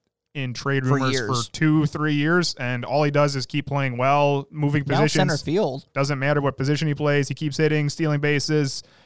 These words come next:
Speaker 1: I, there's gotta be a team that would love to put that guy at the top of their order.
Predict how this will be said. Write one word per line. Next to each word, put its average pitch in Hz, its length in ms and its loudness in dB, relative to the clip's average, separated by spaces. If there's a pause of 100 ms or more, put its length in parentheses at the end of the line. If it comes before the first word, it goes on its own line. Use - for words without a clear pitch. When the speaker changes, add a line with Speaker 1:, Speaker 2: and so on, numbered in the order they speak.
(500)
Speaker 1:
I, 143 100 -6 (300)
there's 175 180 2
gotta 151 280 2
be 143 120 2
a 135 60 2
team 139 240 -2
that 135 100 0
would 127 140 -2
love 127 220 0
to 131 60 -2
put 123 240 -2
that 117 180 -2
guy 123 120 -2
at 113 60 -6
the 117 80 -8
top 120 240 -6
of - 80 -18
their 120 160 -8 (580)
order. 113 340 -6